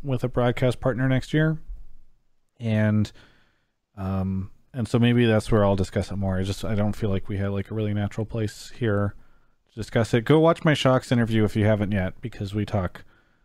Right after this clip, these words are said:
about, it's a re-, a really good interview, really fun interview. I love interviewing her, and it's the second one that we've done while, while during quarantine, and I, I think it's,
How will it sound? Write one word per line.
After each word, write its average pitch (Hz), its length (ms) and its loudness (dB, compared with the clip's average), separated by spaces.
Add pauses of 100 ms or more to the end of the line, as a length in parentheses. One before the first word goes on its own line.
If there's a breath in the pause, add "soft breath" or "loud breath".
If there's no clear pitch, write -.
(160)
about, 101 400 0
it's 117 160 0
a 123 40 0
re-, 143 160 6
a 120 160 0
really 156 220 8
good 135 140 4
interview, 123 320 4
really 123 180 4
fun 110 180 2
interview. 104 300 4
I 98 40 4
love 104 220 2
interviewing 98 440 2
her, 95 400 0
and 92 440 -4 (480)
it's 104 200 -12
the 104 100 0
second 113 320 2
one 107 160 4
that 101 120 2
we've 101 180 0
done 92 440 0 (120)
while, 113 440 -6
while 101 320 -2
during 101 240 2
quarantine, 98 540 -2
and 107 160 -8
I, 110 140 -14 (280)
I 120 40 -16
think 113 160 -10
it's, - 240 -18